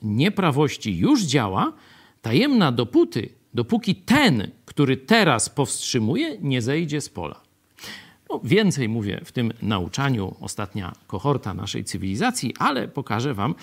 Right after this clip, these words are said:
tutaj tylko te takie proste obserwacje, że po pierwsze to jest jako coś opisane, to co powstrzymuje, a w drugim, y, wersecie zaraz obok jako ktoś,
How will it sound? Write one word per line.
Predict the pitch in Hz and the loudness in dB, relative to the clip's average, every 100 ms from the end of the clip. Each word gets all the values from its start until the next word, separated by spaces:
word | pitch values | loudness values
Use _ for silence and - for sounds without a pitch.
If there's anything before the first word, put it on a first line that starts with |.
| - - - | -14 -20 -6
tutaj | 127 147 143 | -2 0 -2
tylko | 127 123 | -2 -4
te | 123 117 - - - | -2 -4 -4 -10 -8
takie | 98 117 | -8 -4
proste | 131 135 - 131 | 0 0 0 -2
obserwacje, | - 131 120 143 127 - 104 - - 190 175 - | -2 -2 0 0 0 -2 -4 -6 -14 -16 -14 -10
że | 92 110 113 - _ _ _ | -4 -2 -2 -4 _ _ _
po | 110 | -4
pierwsze | 151 226 - 151 - - | -2 -2 -2 -2 -4 -2
to | 151 | 0
jest | 139 - - - | 0 -2 -8 -2
jako | 123 - 113 | -2 -2 -6
coś | - - - - - - _ _ - | 0 2 0 -2 -8 -18 _ _ -6
opisane, | 131 135 - - 170 90 311 - _ | -4 -2 -2 -2 -2 -4 -8 -10 _
to | - | -8
co | 110 143 | -4 -2
powstrzymuje, | 143 - - 135 107 85 92 359 - | -2 -4 -2 0 0 0 -2 -4 -2
a | 131 269 165 | -2 -2 -4
w | |
drugim, | 127 180 254 262 254 - _ - 185 | -4 -2 -2 -4 -4 -12 _ -20 -6
y, | 147 | -4
wersecie | 135 175 - 226 247 185 | -2 -2 -2 -2 -2 0
zaraz | 185 180 - | 0 0 -4
obok | 208 294 285 | -4 -4 -6
jako | 220 214 320 381 | -6 -4 -4 -6
ktoś, | - 233 - - | -4 -2 -2 -8